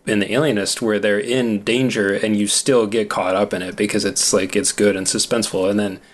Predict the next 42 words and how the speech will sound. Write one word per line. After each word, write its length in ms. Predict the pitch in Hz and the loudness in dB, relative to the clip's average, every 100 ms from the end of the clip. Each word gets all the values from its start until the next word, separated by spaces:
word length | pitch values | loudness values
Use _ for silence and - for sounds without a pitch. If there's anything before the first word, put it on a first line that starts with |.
| - | -6
The 80 | 123 | -2
Angel 160 | 117 113 | 0 0
of 80 | |
Darkness 480 | 107 113 110 107 - | 2 0 0 -2 -2
is 80 | 104 | -2
the 80 | 98 | -2
same 280 | - 107 101 | 0 0 2
way. 280 | 98 95 - - | 0 -2 -8 -6
You 100 | 135 | -2
know 200 | 123 117 | 2 2
that 120 | 110 | 2
at 140 | 104 101 | 0 0
least 260 | 110 107 | 0 0
John 280 | - 110 104 | 0 0 0
Moore 280 | 104 104 101 | 0 2 2
and 180 | 104 104 | 0 -4
Stevie 260 | - 104 95 | 0 0 0
Taggart 400 | - 107 101 95 | 0 0 0 -4
make 240 | 98 95 | -4 -2
it 60 | 95 | -4
out, 240 | 104 104 - _ _ | -4 -12 -16 _ _
but 280 | - 98 104 - _ _ _ _ _ _ | 0 0 0 -10 _ _ _ _ _ _
there 220 | 113 110 | 0 2
are 40 | 101 | 2
moments 360 | 107 107 104 | 0 0 0
where 80 | 117 | 0
they're 160 | 104 101 | 2 0
in 100 | 98 | 0
danger 360 | 113 101 101 | -2 -2 -2
too, 320 | - 139 120 101 | 0 0 2 0
and 100 | 107 | 0
you, 240 | 104 104 | 0 0
and 100 | 107 | 0
you 80 | 101 | 2
get 180 | 101 95 | 0 -2
caught 180 | 101 95 | 0 0
up 160 | 98 | -2
in 60 | 101 | -4
it 80 | - | -6
because 260 | 98 - | -6 -6
it's 160 | 104 - | -2 0
so, 480 | - 95 95 95 | 0 0 -2 -8